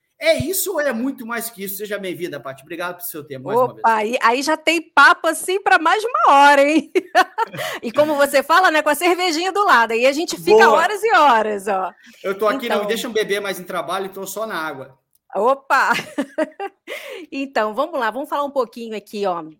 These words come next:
Speaker 2: Deixa, deixa eu me apresentar, né? É, hoje eu trabalho num banco digital, que é o Modal. Eu vim de um banco tradicional, de vinte e um anos de carreira lá. Fui, né, tenho muito orgulho da carreira que eu construí. Comecei no Posso Te Ajudar,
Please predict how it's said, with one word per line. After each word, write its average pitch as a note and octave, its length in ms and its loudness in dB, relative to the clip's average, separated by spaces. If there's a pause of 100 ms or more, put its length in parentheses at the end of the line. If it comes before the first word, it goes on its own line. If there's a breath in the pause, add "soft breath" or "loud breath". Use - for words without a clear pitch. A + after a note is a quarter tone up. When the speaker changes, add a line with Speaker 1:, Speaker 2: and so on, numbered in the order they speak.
(120)
Speaker 2:
Deixa, G3+ 300 -10
deixa G#3 260 -14
eu A3+ 60 -12
me A3+ 60 -8
apresentar, G3+ 600 -4
né? G#3 320 -4 (420 soft breath)
É, G3+ 680 -6
hoje G#3 180 -8
eu A#3+ 60 -6
trabalho G#3 360 0
num G#3+ 140 -10
banco G3 260 -4
digital, F3+ 560 -6
que - 80 -8
é G3 40 -2
o F#3 40 -2
Modal. F3+ 480 -4 (240)
Eu G3+ 140 -10
vim A3+ 180 -12
de G#3 140 -12
um G#3 80 -12
banco G#3 500 -8
tradicional, F#3 800 -6
de F3+ 160 -16
vinte F#3+ 300 -16
e A3+ 40 -16
um G3 80 -10
anos G#3 180 -8
de F#3 80 -14
carreira F3+ 500 -6
lá. G3+ 420 -6 (320 soft breath)
Fui, G3 800 -10 (220)
né, G3+ 240 -4
tenho G3+ 160 -10
muito B3 260 -8
orgulho G#3 380 -2
da G3+ 100 -2
carreira F#3+ 280 -6
que G3+ 100 -10
eu F#3 40 -8
construí. F#3+ 680 -12
Comecei A3 500 -4
no G#3 160 -4
Posso - 280 -6
Te A#3 80 -12
Ajudar, G#3 600 -4